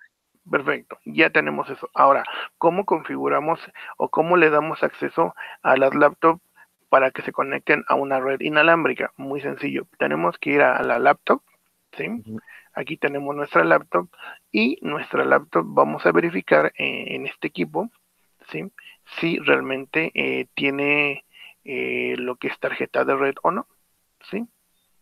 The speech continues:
Speaker 1: Sí, vamos a tener que ver qué tipo de tarjeta de red tiene. La vamos a quitar. Primero, antes de quitarla, importantísimo. Vamos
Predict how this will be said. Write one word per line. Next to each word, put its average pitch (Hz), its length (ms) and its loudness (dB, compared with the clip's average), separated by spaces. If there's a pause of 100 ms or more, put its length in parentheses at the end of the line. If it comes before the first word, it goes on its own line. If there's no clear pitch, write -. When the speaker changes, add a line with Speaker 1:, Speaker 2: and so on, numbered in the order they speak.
(480)
Speaker 1:
Sí, - 120 -10
vamos 165 300 0
a 170 80 6
tener 151 320 -4
que 151 180 -2
ver 151 280 -2
qué 151 100 -4
tipo - 280 -2
de - 120 2
tarjeta - 420 -4
de 147 100 -2
red 160 140 2
tiene. 185 320 0 (500)
La 147 200 8
vamos 170 260 4
a - 60 2
quitar. - 400 2 (280)
Primero, 160 340 4
antes 185 340 2
de 143 140 0
quitarla, 151 580 4
importantísimo. 139 1000 -8 (1120)
Vamos 160 380 0